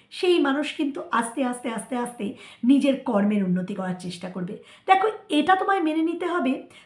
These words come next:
তুমি কিন্তু যে কোনো কাজের জন্য উপযুক্ত হ-, নও, কিন্তু কোনো একটা কাজের জন্য তুমি উপযুক্ত নও,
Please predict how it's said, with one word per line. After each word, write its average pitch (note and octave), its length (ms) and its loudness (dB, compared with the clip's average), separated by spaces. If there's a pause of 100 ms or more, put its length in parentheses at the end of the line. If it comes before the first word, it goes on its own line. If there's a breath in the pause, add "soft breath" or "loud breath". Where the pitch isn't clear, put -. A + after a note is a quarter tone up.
(160 soft breath)
তুমি A4 300 4
কিন্তু G#4 580 2 (560 soft breath)
যে A4 260 8
কোনো A4 260 4
কাজের F#4+ 340 4
জন্য F4 180 2
উপযুক্ত D4 520 0
হ-, A#3+ 260 -2
নও, F#3+ 380 0 (140)
কিন্তু D#4+ 300 4 (600 soft breath)
কোনো F#4 300 8
একটা A#4 340 6
কাজের G#4 320 4
জন্য G4+ 180 0
তুমি F#4+ 180 -4
উপযুক্ত F4 440 -2
নও, D4+ 260 -2